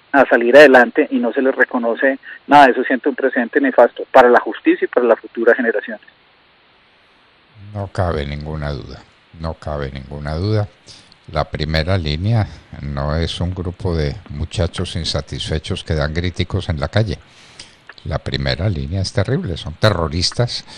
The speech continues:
Speaker 2: son incendiarios, son atacantes de la policía, dejando saldos, eh, muy dolorosos de policías heridos e inclusive de policías muertos.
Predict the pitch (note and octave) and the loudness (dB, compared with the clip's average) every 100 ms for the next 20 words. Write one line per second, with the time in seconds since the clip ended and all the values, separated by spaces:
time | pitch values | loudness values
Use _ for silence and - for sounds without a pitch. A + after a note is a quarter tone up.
0 | - _ - - - E2 E2 E2+ G2 G2 | -20 _ -20 -14 -8 -4 -4 0 0 2
1 | G#2 F2+ E2 D2 D2 A#2+ D#3 - - _ | 0 0 0 0 0 -4 -6 -14 -20 _
2 | - - _ - C#2 D#2 E2+ F#2 - D#2 | -20 -20 _ -10 -6 -2 0 0 0 -2
3 | F2 E2 - F#2 E2+ D2+ - D2 C#2+ - | 0 -2 -2 -2 -2 -6 -6 -8 -6 -6
4 | C#2 D2+ A#2 - - - - - C#2 C2+ | -2 0 -2 -4 -18 -12 -10 -8 -8 -8
5 | F2 D#2+ - - - - D#2 D2 F#2+ F2 | -8 -8 -12 -14 -8 0 0 0 -4 -6
6 | - - - - - - - - C#2 D2 | -12 -20 -20 -20 -20 -20 -8 -2 -2 -2
7 | D#2 E2 A2+ B2+ G#2+ F#2+ F2+ D#2+ E2+ - | -2 2 6 6 6 4 2 -2 -4 -6
8 | D#2+ - - _ _ _ _ - D2+ D#2+ | -12 -14 -20 _ _ _ _ -10 -2 -2
9 | D2 C#2+ - D#2+ F2+ - D2 D2 D#2 G#2+ | 0 -2 -2 0 0 -2 -2 -2 -2 -4
10 | D#2 C#2+ B1+ B1+ D2+ D#2+ F2 E2 D2+ C2+ | -6 -8 -12 -8 -4 -2 -2 -4 -8 -8
11 | - E2 D#2+ G#2 C#3+ - - - | -6 -4 -4 0 0 -2 -8 -10